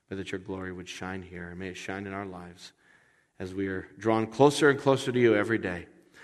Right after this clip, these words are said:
Lord, be with our brother Elliot. Again, we just want to lift him up as he lost his wife, Karen. Thank you, Lord, that Karen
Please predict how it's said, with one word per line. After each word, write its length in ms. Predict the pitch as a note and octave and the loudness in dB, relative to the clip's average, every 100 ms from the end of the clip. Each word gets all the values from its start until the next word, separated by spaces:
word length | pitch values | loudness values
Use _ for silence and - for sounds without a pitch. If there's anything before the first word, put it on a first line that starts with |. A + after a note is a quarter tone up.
| - B2 | -2 4
Lord, 180 | B2 | 4
be 120 | B2+ D3+ | 8 6
with 260 | B2+ - | 6 0
our 100 | G#2+ | -2
brother 300 | G2 G2+ G2+ | 0 0 0
Elliot. 420 | G2 F#2+ F#2+ F#2 - | -2 -4 -4 -6 -8
Again, 280 | F#2 F#2+ F#2 | -10 -10 -10
we 100 | F2+ | -12
just 200 | - F#2 | -14 -14
want 120 | F#2 | -12
to 40 | |
lift 200 | F#2 - | -14 -14
him 120 | F#2+ | -14
up 120 | F#2+ - _ _ _ _ _ _ - | -14 -16 _ _ _ _ _ _ -20
as 100 | G2 | -14
he 80 | F#2 | -10
lost 340 | F2+ F#2 - | -8 -10 -10
his 280 | F2+ F2 - | -12 -12 -10
wife, 280 | F#2+ F#2 - | -8 -8 -10
Karen. 420 | - F#2 F#2+ G2 _ _ _ _ _ _ _ _ _ _ _ _ _ _ _ | -10 -10 -8 -12 _ _ _ _ _ _ _ _ _ _ _ _ _ _ _
Thank 220 | A2 A2+ | -2 0
you, 60 | G2+ | 2
Lord, 220 | A2 G#2+ | 2 2
that 120 | G#2 | -2
Karen 420 | - A2 A2 F2+ | -4 -4 -4 -8